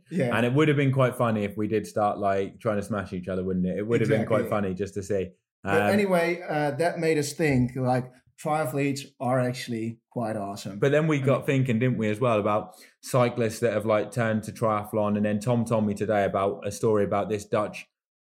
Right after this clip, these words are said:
Speaker 2: was she hockey player that
Speaker 1: Yeah,
Speaker 2: did a
Speaker 1: hockey player.
Speaker 2: hockey player. She'd only been running for a year, and Tom said to me, "What time do you think she did for the marathon? She's only been running a year and just switched over from hockey." And I was like, "Two hours forty-five,"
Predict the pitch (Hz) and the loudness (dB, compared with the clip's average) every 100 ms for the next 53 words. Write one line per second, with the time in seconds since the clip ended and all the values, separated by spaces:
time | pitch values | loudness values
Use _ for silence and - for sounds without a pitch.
0 | 101 107 113 110 127 135 139 139 139 123 | -8 -4 -2 -2 -2 -2 0 0 0 -2
1 | 143 143 131 143 147 135 123 117 120 - | 0 2 2 2 0 -4 -4 -4 -6 0
2 | 131 127 113 117 107 107 110 - 104 - | 0 2 0 2 2 2 0 -4 -6 0
3 | 127 131 120 117 117 113 107 110 104 101 | 4 4 4 2 2 2 0 -2 -2 0
4 | 98 101 120 107 101 98 107 101 - - | 0 -2 -2 -2 -2 -2 -2 -4 -6 -20
5 | - 104 160 139 151 160 131 120 107 - | -8 0 0 2 0 2 0 -2 -2 -4
6 | 107 113 107 113 107 101 92 101 123 139 | -6 -2 -2 0 -2 -4 -6 -2 0 2
7 | 120 113 113 107 101 92 92 101 - 117 | 0 0 0 -2 -2 -2 -4 -8 -6 -6
8 | 95 104 95 104 98 139 - 98 98 98 | -4 -2 -2 -4 -4 -4 -4 -6 -4 -2
9 | 98 - _ _ _ - 143 127 117 110 | -4 -6 _ _ _ -4 2 4 4 2
10 | 104 113 92 92 101 92 95 | 0 -2 -2 0 0 0 -2